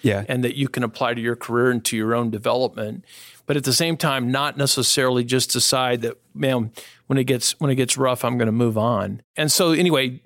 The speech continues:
Speaker 2: I think when I have felt like I've exhausted, uh, the opportunity that's in front of me and where maybe I'm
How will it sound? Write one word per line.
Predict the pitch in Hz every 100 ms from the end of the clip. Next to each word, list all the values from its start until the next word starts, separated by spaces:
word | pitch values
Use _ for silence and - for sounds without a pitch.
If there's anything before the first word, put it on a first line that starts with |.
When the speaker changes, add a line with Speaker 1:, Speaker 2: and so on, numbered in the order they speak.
| -
Speaker 2:
I | 147
think | - 190 -
when | 160 147 139 139 - -
I | 143
have | 156 143
felt | - 180 165
like | 139 135
I've | 131
exhausted, | 120 117 123 135 139 - - 131 120 117 _ _ - - _ -
uh, | 127 123
the | 123 139
opportunity | 135 - 120 143 131 127
that's | 123 -
in | 117
front | - 123 123
of |
me | 123 135 135
and | - 127 139
where | 120 117 117 113
maybe | - 131 127 127
I'm | 113 117 104